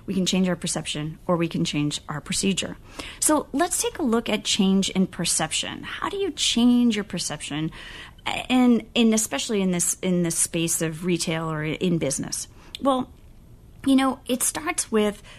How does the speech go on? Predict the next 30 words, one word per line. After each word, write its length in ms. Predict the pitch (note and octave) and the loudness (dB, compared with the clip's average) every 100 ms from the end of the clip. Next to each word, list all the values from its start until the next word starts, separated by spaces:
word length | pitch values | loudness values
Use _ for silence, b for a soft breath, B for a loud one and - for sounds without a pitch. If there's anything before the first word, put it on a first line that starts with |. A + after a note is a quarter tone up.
| B | B
those 420 | F3 G#3 G#3+ G#3+ | 2 4 4 2
in 140 | F#3+ F#3 | 2 0
leadership 520 | F3 E3+ E3+ D#3 - - - - | 0 -2 -2 -4 -8 -12 -16 -8
positions. 720 | - D#3 C3 - - - - B B B - | -6 -6 -8 -8 -8 -8 -10 B B B 0
A 60 | |
shift 340 | A3 - D4 B3 | 2 2 0 2
in 80 | A3+ | 2
how 380 | - G#3+ G#3 | 2 0 2
you 200 | G#3+ G3+ | 4 2
think 440 | G3 - F#3 F3+ - | 0 -2 0 0 -2
about 300 | F3 D#3+ D#3 | -6 -4 -4
business 560 | D#3+ D3+ F#3+ A3 A#3 - | -6 -2 0 0 0 -4
is 160 | F3+ - | -4 -6
key. 440 | - E3 F#2+ - - B B B B - | -6 -6 -6 -8 -12 B B B B 2
I 100 | A3 | 4
had 140 | G#3 | 4
recently 420 | G#3 B3 B3 G#3+ | 2 2 2 0
read 400 | F3 F3 F3 E3+ - | 0 0 0 -2 -2
a 140 | F3 E3 | -2 -2
book 320 | D#3+ F#3+ F#3 | -2 -2 -2
I 100 | E3 | -4
highly 600 | F3 - - G3+ G3+ F#3+ | -6 -6 -2 2 2 4
recommend 640 | F3 E3 E3 D#3 D#3 E3 | 2 0 -2 -2 -2 -2
called 180 | - E3+ | -2 -2
The 140 | E3+ - | -4 -2
Infinite 380 | F3+ F3 E3 D3+ | -2 -2 -2 -2
Game 320 | D#3 D#3 F3 | -2 -2 -2
by 160 | E3 | -4
Simon 400 | D#3 - D#3 D3 | -2 -2 0 0
Sinek. 400 | D#3 C#3 C3+ - | 0 0 -2 -4